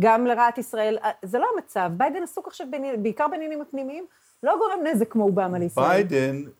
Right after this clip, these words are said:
Speaker 2: אני לא... הוא, הוא... ביידן לא,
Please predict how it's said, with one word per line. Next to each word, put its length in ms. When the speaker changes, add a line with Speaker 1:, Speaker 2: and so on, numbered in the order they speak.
Speaker 2:
אני 140
לא... 200
הוא, 220
הוא... 120
ביידן 480
לא, 120